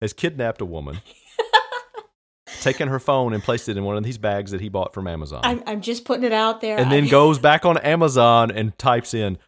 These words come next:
Speaker 1: "Works perfectly," smiley face.
Speaker 2: Yes.
Speaker 1: "Block the phone tracking app that was installed on her phone,"
Speaker 2: <laughs>
Speaker 1: smiley face.
Speaker 2: Yeah.
Speaker 1: This is a puts the lotion in the basket situation.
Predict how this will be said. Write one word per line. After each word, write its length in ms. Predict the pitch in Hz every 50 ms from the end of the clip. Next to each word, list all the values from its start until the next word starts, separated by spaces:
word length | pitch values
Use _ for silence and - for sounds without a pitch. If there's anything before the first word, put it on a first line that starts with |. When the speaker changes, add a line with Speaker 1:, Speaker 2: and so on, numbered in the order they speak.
| _ _ _ _
Speaker 1:
"Works 380 | 78 78 82 85 85 80 - -
perfectly," 760 | - - 87 85 - - 85 - - - 69 67 67 69 71
smiley 500 | - - - - 73 60 55 52 60 65
face. 440 | 67 - 67 62 65 71 78 - 208
Speaker 2:
Yes. 500 | 208 214 202 - 240 - - - - - - _ _ _ _
Speaker 1:
"Block 400 | - - 76 69 60 64 - -
the 120 | - 67
phone 280 | - - 73 67 67 67
tracking 440 | - - 73 67 62 - 69 64 55
app 300 | 52 60 58 55 57 -
that 180 | 67 64 58 -
was 140 | 60 62 62
installed 420 | 60 58 - - 60 58 60 58
on 120 | 60 62
her 140 | 64 64 62
phone," 260 | - 69 67 67 73
Speaker 2:
<laughs> 200 | - - - -
Speaker 1:
smiley 400 | - - - 62 55 50 50 64
face. 460 | 65 - - - - - - - - _ _ - - - - - - - - - _ _ - - _ _ - - -
Speaker 2:
Yeah. 340 | - 320 330 339 359 381 285 - - - - -
Speaker 1:
This 140 | 180 190 -
is 120 | 190 151
a 80 | 147 -
puts 380 | - - 185 180 - - -
the 120 | - 135 120
lotion 400 | 123 131 135 131 - 147 131 120
in 80 | 110
the 80 | 107 98
basket 440 | 87 101 98 101 - - - - -
situation. 540 | 95 85 - 90 80 73 67 - - -